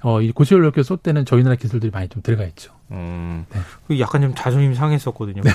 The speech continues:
Speaker 2: 그때. 이제 우리는 우리가 독자적으로 쏠 수 있게 됐다.
Speaker 1: 네.
Speaker 2: 아, 개발만 하면 된다.
Speaker 1: 네. 그리고 이제 개인적으로
Speaker 2: 네.
Speaker 1: 우리나라에도 이제 페리지 항공우주라는 그 소형 로켓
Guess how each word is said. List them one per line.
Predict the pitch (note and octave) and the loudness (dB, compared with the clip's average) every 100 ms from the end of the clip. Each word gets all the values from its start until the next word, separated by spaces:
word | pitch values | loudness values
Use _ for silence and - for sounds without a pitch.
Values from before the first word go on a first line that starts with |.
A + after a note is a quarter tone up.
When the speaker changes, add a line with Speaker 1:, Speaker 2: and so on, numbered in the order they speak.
| - | 2
Speaker 2:
그때. | G2 G#2 A2+ E2+ | 2 2 0 0
이제 | A#2 | -2
우리는 | D3+ C3+ D#3 E3+ E3 C#3 | 0 4 4 4 4 2
우리가 | C3+ D3+ E3 | 2 2 4
독자적으로 | - A2+ D#3 C3+ B2 | 0 0 0 0 -2
쏠 | D3 | -4
수 | C#3 - | -4 -6
있게 | G#2+ A#2+ | -8 -8
됐다. | A2 G#2 | -10 -4
Speaker 1:
네. | C3+ A2 F#2+ F#2 _ _ | 0 2 0 -6 _ _
Speaker 2:
아, | G#2+ | -12
개발만 | - C3+ D#3 D3+ B2+ | -4 2 4 4 2
하면 | B2 | 0
된다. | B2+ G2 A2 G#2 - | -2 -4 -6 -8 -2
Speaker 1:
네. | C3 A2+ G#2+ G2+ | 4 4 4 4
그리고 | E3 | 4
이제 | E3+ | 6
개인적으로 | E3 D3+ D#3+ F3+ | 6 4 6 4
Speaker 2:
네. | D3+ | 6
Speaker 1:
우리나라에도 | D3 F#3 F3+ E3+ D#3 | 6 6 6 6 4
이제 | D3 - | 2 2
페리지 | C4 C4 B3 | 4 4 4
항공우주라는 | A#3+ B3+ B3 A3 F3+ E3+ D3 C#3+ | 2 4 4 4 4 4 4 0
그 | B2+ B2 A#2 A2 A#2 - _ | 2 2 4 2 -2 -8 _
소형 | - G#3+ D3 F2 - _ _ | 2 4 4 0 -10 _ _
로켓 | C3 B2+ G3+ D#3+ | 0 2 2 2